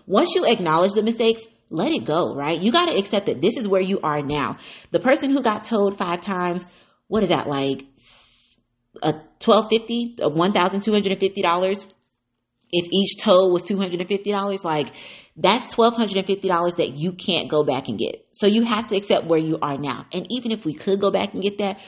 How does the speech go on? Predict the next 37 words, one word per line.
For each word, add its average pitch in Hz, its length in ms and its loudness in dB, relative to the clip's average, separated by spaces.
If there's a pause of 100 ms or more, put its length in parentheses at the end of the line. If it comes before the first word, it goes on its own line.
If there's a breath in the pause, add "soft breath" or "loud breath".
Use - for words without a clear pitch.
(200 loud breath)
we 220 100 2
probably 247 320 2
would 156 140 4
have 143 60 2
blew 143 180 2
it 139 60 0
on 131 100 -2
something 131 320 -6
else 131 220 -8
anyway. 117 400 -6 (320 loud breath)
So 214 180 2
just 277 280 0
remember, 226 300 0
you 160 200 -2
can't 220 360 0
go 196 140 2
back 151 380 -2
and 151 160 -6
change 156 580 -6 (200)
the, 139 680 0 (280)
the 135 360 0 (100)
things 165 180 0
that 160 140 -8
you've 156 100 -2
already 143 380 2
done. 135 420 -2 (260 loud breath)
You - 80 -20
can't 190 200 2
change 214 180 2
your 233 100 0
choices, 160 460 0 (360)
but 220 360 -2
you 165 180 -4
can 170 280 -8
make 156 300 -4
better 151 340 -2
decisions 131 680 -6